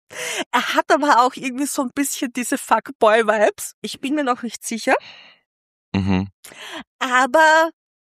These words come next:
Speaker 1: wenn ihr denselben Algorithmus wie ich habe, wo ihr ständig irgendwelche Männer seht, Oberkörper tätowiert in viel zu engen <laughs> T-Shirts und in, und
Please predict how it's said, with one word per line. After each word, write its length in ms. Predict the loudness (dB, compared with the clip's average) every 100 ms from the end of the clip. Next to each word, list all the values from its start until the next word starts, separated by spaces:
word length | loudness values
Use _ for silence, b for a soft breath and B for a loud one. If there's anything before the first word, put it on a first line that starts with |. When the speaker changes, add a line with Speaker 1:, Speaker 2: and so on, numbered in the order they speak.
| _
Speaker 1:
wenn 420 | -4 2 2 2 -4
ihr 240 | -2 0
denselben 560 | 0 -2 0 2 0 -2
Algorithmus 960 | -2 -2 -2 -2 -4 -6 -2 -2 -4 -8
wie 160 | -8
ich 340 | -8 -12 -10 -2
habe, 420 | 0 2 4 2
wo 120 | 2 -2
ihr 120 | -2
ständig 400 | -4 -4 -2 -6
irgendwelche 640 | -6 -6 -4 -4 -4 -4 0
Männer 360 | 2 2 2
seht, 600 | 0 -2 0 0 -2 -8 -20 -14 -12 B -4
Oberkörper 580 | 0 0 0 0 0 0
tätowiert 600 | -6 -6 -6 -6 -4 -4
in 220 | -4 -8 -8
viel 300 | -10 -10 -6
zu 200 | -4 0
engen 280 | 0 -2
<laughs> 40 | -6
T-Shirts 1080 | -8 -10 -8 -10 -2 2 2 0 -10 -12 -14 _ _ B B
und 340 | 2 2 2
in, 220 | 0 0 0 B B B
und 300 | 0 0